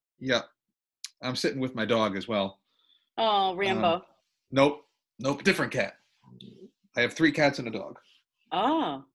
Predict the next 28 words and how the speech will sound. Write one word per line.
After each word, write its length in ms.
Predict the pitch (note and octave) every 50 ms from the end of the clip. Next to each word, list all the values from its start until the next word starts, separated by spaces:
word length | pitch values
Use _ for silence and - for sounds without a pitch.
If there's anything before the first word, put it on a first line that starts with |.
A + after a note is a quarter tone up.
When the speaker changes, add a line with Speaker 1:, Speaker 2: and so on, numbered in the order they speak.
| _ _ _ _ _ _ _ -
Speaker 1:
Yeah. 180 | - - - - - _ _ _ _
All 100 | B2 B2+
right. 140 | A2+ - - - _ _ _ _ _
So. 260 | - - G2 G2 - - _ _ _ _ _ _ _ _ _ _ - - _ _ _ _ - - - - - - _ _ _ _ _ _ _ _ _ _ _ _ _ _ _ _ _ _ _ _ _ - - - - -
Speaker 2:
Is 140 | - C4+ A3
my, 220 | C4 D4 D#4+ E4+
before 300 | - - C#4+ C#4 D4+ D4+
we 100 | D4+ D#4+
get 160 | A#3+ D4 B3+ -
started, 400 | - - G#3+ G#3+ A3 B3+ C#4+ A3+
Speaker 1:
Sure. 160 | A3 C4+ A#3+
Speaker 2:
is 40 | A3+
my 120 | A3 G#3+
volume 340 | G3 G3 F3+ G3 G3+ A3 A3+
okay? 320 | A#3 A#3 - B3+ C4 D4 C#4+ - _ - - - _ _ _ _ _ _ _ _ _ _ _ _ _ _ _ _ _ - -
Speaker 1:
Your 100 | C3+ C#3+
volume's 320 | C#3+ D3+ C#3+ C3+ A#2+ G2+
fine. 260 | - A2+ G2 F2+ F2+ - _ _ _ _ _ _ _ _ _ -
Speaker 2:
Okay. 160 | E3 D3+ D3 - _ _ _ _ _ _ _ _ _ _ -
Speaker 1:
Yeah, 180 | A2+ G2+ G2
it'll, 240 | G#2+ A2+ A#2 A#2 A#2
it'll 180 | A#2 A#2 A#2+ A#2
all 120 | A2+ A2
come 180 | - - A#2+ G#2+
through 160 | - A#2 A2
in 60 | G#2+
the 60 | A2
recording. 340 | A2 G#2+ - F#2+ F2 F2 -